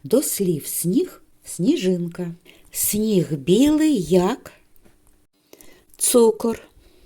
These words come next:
Сніжинка красива, ніби зіронька. Сніжинка легенька, як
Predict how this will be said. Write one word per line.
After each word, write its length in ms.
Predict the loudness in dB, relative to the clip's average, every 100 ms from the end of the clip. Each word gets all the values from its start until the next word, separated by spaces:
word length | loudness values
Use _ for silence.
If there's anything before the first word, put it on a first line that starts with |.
| -20 _ _ _
Сніжинка 760 | -8 -4 -2 0 -2 -2 -4
красива, 760 | -2 -2 0 -2 -2 0 2 2
ніби 640 | 2 0 -2 2 2 2 -4 _ _ _ _ _ -20 _ -8
зіронька. 840 | 2 4 6 4 0 -2 -8 -10 -14 _ _ _ -20 -18
Сніжинка 880 | -12 -4 -2 0 0 0 -2 -4 -2
легенька, 680 | 0 2 4 4 2 0 0
як 560 | 0 0 0 -2 -10